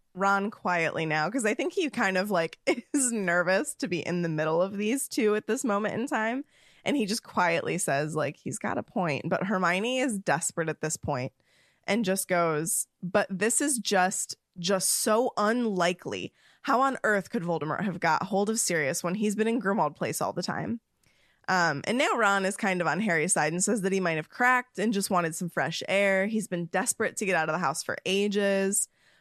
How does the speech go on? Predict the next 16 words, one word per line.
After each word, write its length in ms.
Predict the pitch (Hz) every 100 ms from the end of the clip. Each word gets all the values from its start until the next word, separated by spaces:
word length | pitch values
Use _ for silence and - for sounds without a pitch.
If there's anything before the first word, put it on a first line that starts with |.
| -
But 120 | 214
Hermione 420 | 220 202 185 190
still 300 | 196 - 170
is 140 | 160 170
not 180 | 135 -
convinced. 480 | 170 151 90 -
Like, 140 | 147 170
why 500 | 185 170 160 170 190
Sirius? 640 | - 147 139 104 123 -
Why 240 | 175 165 185
would 160 | 226
Voldemort 500 | 202 190 196 180 165
use 300 | 156 151 165 -
Sirius? 760 | - 127 131 - 170 233 - - _ _ _ _ _ _
Um, 560 | 175 165 156 87 185 233 _ _ _ _ _ _ _ _ _ _ _ _ _ _ _ _ -
and 360 | 233 214 180